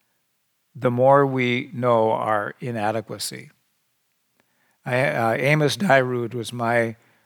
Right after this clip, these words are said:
professor. He was dean of the Free Lutheran Seminary. And he said, "The closer we get to a holy God,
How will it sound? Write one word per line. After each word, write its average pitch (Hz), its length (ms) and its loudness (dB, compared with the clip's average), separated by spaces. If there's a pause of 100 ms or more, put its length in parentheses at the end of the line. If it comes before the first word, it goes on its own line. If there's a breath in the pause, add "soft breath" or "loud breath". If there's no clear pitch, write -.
(120)
professor. 127 520 -2
He 117 160 -4
was 113 200 -6
dean 120 420 -4
of 104 220 -4
the 107 400 -6 (420)
Free 135 220 -6
Lutheran 120 400 -4
Seminary. 101 640 -6 (840)
And 113 400 -2
he 131 240 -6
said, 120 560 -2 (320)
"The 127 120 -6
closer 156 640 -2
we 127 200 -4
get 127 340 -2
to 117 180 -6
a 104 40 -4
holy 131 360 -4
God, 101 540 -6